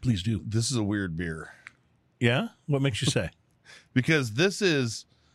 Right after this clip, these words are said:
Speaker 2: well, they, they
Speaker 1: 'Cause the
Speaker 2: call it,
Speaker 1: can that is weird? <laughs>
Speaker 2: they call it a hazy I-, I P A.
Speaker 1: Yeah, I'm not sure what I I P A means.
Speaker 2: Um, but it's definitely two I's.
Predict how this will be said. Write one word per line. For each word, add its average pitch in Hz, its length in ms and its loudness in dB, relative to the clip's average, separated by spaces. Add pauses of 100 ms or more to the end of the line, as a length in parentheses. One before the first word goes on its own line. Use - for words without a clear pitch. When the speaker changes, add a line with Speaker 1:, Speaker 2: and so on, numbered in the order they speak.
(260)
Speaker 2:
well, 156 200 4
they, 147 200 2
they 135 180 8
Speaker 1:
'Cause 160 100 8
the 180 80 6
Speaker 2:
call 190 100 6
it, 180 40 2
Speaker 1:
can 196 340 2
that 208 100 2
is 185 160 0
weird? 277 260 0
<laughs> - 40 -10
Speaker 2:
they 151 180 4
call 226 300 4
it 220 80 4
a 139 120 2
hazy 202 840 0 (260)
I-, 139 340 2 (240)
I 190 60 0
P 202 280 -2
A. 226 460 -2
Speaker 1:
Yeah, 104 260 -6
I'm 123 120 0
not 131 100 0
sure 123 160 -2
what 107 160 -2
I 101 280 -4
I 101 40 -4
P 90 260 -6
A 85 40 -4
means. 85 480 -6 (100)
Speaker 2:
Um, 113 540 0 (120)
but 127 160 0
it's 131 160 -2
definitely 190 360 0
two 180 220 -2
I's. 123 640 0